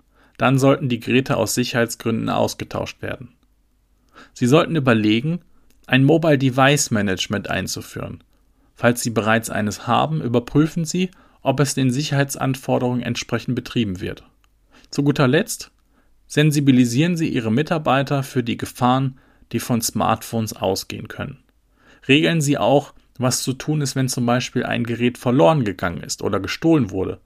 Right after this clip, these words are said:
Was passiert dann? Können Sie Ihr Smartphone aus der Ferne löschen? Diese Tipps und Empfehlungen sind natürlich nicht vollständig und abschließend.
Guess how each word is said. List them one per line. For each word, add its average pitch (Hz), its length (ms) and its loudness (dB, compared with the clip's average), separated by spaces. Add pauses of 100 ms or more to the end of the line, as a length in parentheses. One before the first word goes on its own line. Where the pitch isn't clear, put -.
(220)
Was 110 200 0
passiert 120 460 -2
dann? 131 260 0 (800)
Können 120 200 4
Sie 113 140 2
Ihr 101 100 -2
Smartphone 104 600 -2
aus 98 220 -4
der 98 120 -4
Ferne 92 320 -6
löschen? 98 420 -6 (1000)
Diese 160 260 2
Tipps - 320 -2
und 127 200 2
Empfehlungen 127 680 2 (220)
sind 123 160 0
natürlich 113 500 0
nicht 120 260 0
vollständig 117 680 0
und 104 120 -4
abschließend. 95 680 -8